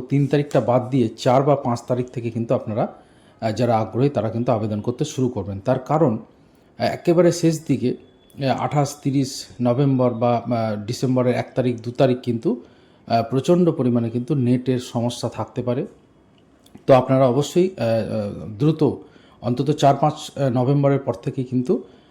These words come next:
আবেদন করতে শুরু করবেন। বিকেল পাঁচটা পর্যন্ত আবেদন জমা নেওয়া হবে তেসরা ডিসেম্বর এবং সেদিন রাত এগারোটা ঊনষাট মিনিট পর্যন্ত আবেদনের ফি জমা দেওয়া যাবে।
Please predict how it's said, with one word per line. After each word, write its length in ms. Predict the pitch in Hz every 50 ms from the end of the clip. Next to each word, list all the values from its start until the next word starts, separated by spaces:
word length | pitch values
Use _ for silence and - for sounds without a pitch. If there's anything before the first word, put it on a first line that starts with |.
| _ -
আবেদন 360 | - 107 123 131 117 120 120
করতে 320 | 113 - 113 - - - 156
শুরু 240 | - - 120 117
করবেন। 320 | - - 95 90 - 85 87 - - _ _ _ _ _ _ _ _ _ _ _ _ _ _ _ _ _ -
বিকেল 280 | 127 147 143 185 165
পাঁচটা 300 | - - 139 139 - -
পর্যন্ত 380 | 147 151 147 143 151 147 147 151
আবেদন 520 | 139 127 127 135 120 135 131 127 120 120
জমা 240 | 110 - 123 123 127
নেওয়া 200 | 127 127 127 123
হবে 160 | 123 117 127
তেসরা 540 | 127 - 123 113 - - - 117 107 - - 104
ডিসেম্বর 400 | 110 107 - 139 131 127 127 143 - - - _ _ - - - - - -
এবং 260 | 120 117 117 120 123
সেদিন 360 | 123 - 131 120 127 131 123
রাত 240 | 117 117 123 120 -
এগারোটা 360 | - 117 110 120 120 120 131
ঊনষাট 420 | 117 117 127 135 131 - 147 123 127
মিনিট 220 | 123 123 131 127 - -
পর্যন্ত 500 | 117 107 101 110 107 104 104 - 180 214
আবেদনের 460 | - - 104 113 110 104 113 120 127 127 -
ফি 180 | - - 139 127
জমা 300 | 107 113 107 104 98 95
দেওয়া 180 | 95 120 127
যাবে। 280 | 101 107 107 98 92 92